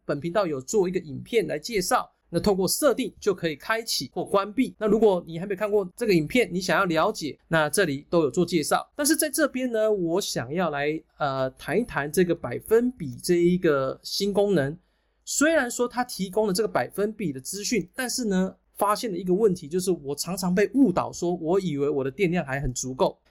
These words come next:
因为我在看这一个符号的时候呢，我会以为这个电量是满格的状态，有几次我都收到了跳出的视窗说我的电量只剩下百分之二十，要赶快充电，我才惊觉到啊，原来我的电量不够了。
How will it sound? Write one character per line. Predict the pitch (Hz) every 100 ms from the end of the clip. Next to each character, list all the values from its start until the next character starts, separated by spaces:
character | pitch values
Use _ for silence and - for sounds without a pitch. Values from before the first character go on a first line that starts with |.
| -
因 | 247
为 |
我 | 311 190
在 | 262
看 | - 269
这 | 262
一 | 262 254
个 | 254 208 175 180
符 | - - 160
号 | 196 247
的 | 175
时 | - 170
候 | 208
呢， | 175 165
我 | 143
会 | 139 214
以 | 151
为 | 127 135
这 | 185
个 |
电 | 165 - 240 180
量 | 190
是 | 185
满 | 185 131 120 120
格 | 127 120
的 |
状 | 135 165
态， | 156 170 - _
有 | 202 277
几 | 175
次 | - - 220 -
我 | 170 156
都 | 208 220 - _ -
收 | - 254 233 233
到 | 254 233
了 | 175 156
跳 | - 240 208
出 | 180 -
的 | 202
视 | 185 226
窗 | 190 185
说 | 180 185
我 | 156 143
的 | 147
电 | 226 196
量 | 202
只 | 180 135
剩 | 190
下 | 185
百 | 175 131
分 | 131
之 | 156 180
二 | 196 143
十， | - 127 - _
要 | -
赶 | 185 147
快 | 131 180
充 | - 175 175
电， | 196 131 _
我 | 165
才 | 151 180
惊 | 180 226
觉 | 196
到 | 185 202 -
啊， | 180 -
原 | 151 208
来 | 214
我 | 180 151
的 |
电 | 151 196
量 | 190
不 | 151
够 | 143 185 139
了。 | 127